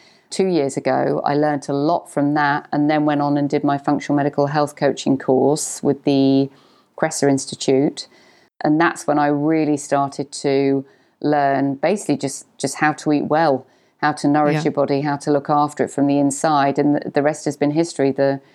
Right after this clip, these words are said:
Speaker 1: the weight's dropped off. I feel I, I don't have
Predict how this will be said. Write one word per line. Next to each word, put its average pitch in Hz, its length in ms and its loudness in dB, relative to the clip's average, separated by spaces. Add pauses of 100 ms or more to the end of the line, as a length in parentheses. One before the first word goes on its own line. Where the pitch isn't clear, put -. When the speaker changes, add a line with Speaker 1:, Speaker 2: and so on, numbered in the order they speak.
(160)
Speaker 1:
the 135 80 0
weight's 160 300 0
dropped - 320 -2
off. 143 400 0 (400)
I 139 100 2
feel 139 600 0 (480)
I, - 240 0
I 156 40 2
don't 151 260 -2
have 143 280 -4